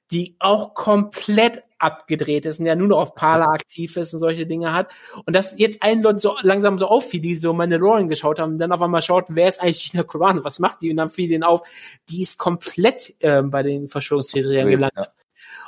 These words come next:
Speaker 1: Und ist komplett nur noch auf Parler aktiv. Und jetzt sind alle Leute sagen so, „Oh Gott, ich kann nicht
Speaker 2: Aber
Speaker 1: mehr mit
Speaker 2: was,
Speaker 1: Parler
Speaker 2: was
Speaker 1: damit.“
Speaker 2: passiert denn, was passiert denn jetzt,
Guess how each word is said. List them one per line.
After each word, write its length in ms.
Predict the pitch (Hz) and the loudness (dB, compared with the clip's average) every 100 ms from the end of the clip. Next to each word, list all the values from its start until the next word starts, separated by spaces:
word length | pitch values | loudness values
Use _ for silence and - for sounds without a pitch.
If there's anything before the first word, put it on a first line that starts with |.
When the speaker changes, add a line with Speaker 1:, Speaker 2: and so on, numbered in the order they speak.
| - | -2
Speaker 1:
Und 180 | 170 | 0
ist 140 | 175 - | 0 0
komplett 360 | 190 - 220 226 - | -2 2 0 0 -6
nur 280 | 156 175 208 | 0 4 6
noch 100 | 156 | 4
auf 160 | 135 | -2
Parler 300 | - 139 139 | 0 2 2
aktiv. 340 | 151 - 170 160 | 0 -2 -6 -2
Und 60 | |
jetzt 160 | 160 160 | -2 -2
sind 100 | 170 | 0
alle 200 | 165 165 | 2 2
Leute 280 | 160 160 160 | 2 2 2
sagen 200 | 151 151 | 0 0
so, 100 | 156 | -2
„Oh 80 | 156 | -4
Gott, 220 | 160 160 | -2 -6
ich 100 | - | -4
kann 140 | 160 | -2
nicht 100 | 156 | 2
Speaker 2:
Aber 140 | 151 156 | 4 4
Speaker 1:
mehr 80 | 151 | 2
mit 120 | 147 | 0
Speaker 2:
was, 220 | 208 - | -4 -4
Speaker 1:
Parler 160 | 143 170 | -2 0
Speaker 2:
was 120 | 220 | 2
Speaker 1:
damit.“ 120 | 139 | 2
Speaker 2:
passiert 420 | 220 214 214 233 202 | 0 0 -4 -2 -2
denn, 140 | 190 | -2
was 180 | 123 185 | -2 -2
passiert 400 | - 190 - 185 | 0 -2 -2 -2
denn 140 | 143 107 | 0 0
jetzt, 400 | 120 202 - | -2 -2 -10